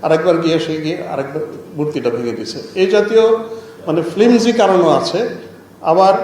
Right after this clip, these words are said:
কিছু বলতেছে যে ধরা পড়ার পরে, আহ, তার আত্মীয় স্বজন এসে বলে যে সে মানসি-, মানসিক ভারসাম্যহীন। এটা, আহ, আমরা ওইটা ধরে নিই যে তার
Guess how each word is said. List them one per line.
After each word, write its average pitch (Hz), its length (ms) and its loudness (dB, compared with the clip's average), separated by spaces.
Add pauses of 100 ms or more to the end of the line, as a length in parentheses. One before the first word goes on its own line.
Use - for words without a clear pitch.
(460)
কিছু 247 440 0
বলতেছে 226 680 4
যে 220 320 2 (180)
ধরা 180 200 4
পড়ার 220 300 4
পরে, 151 220 4
আহ, - 720 -10
তার 175 220 0
আত্মীয় 180 280 0
স্বজন 185 260 0
এসে 180 160 0
বলে 160 300 0
যে 151 140 -2
সে 160 120 -4
মানসি-, 151 420 -4
মানসিক 139 420 -6
ভারসাম্যহীন। 127 640 -8 (420)
এটা, 220 500 2 (500)
আহ, 147 460 -6
আমরা 196 220 2
ওইটা 202 320 2 (800)
ধরে 185 280 4
নিই 208 120 6
যে 175 160 2
তার 160 220 4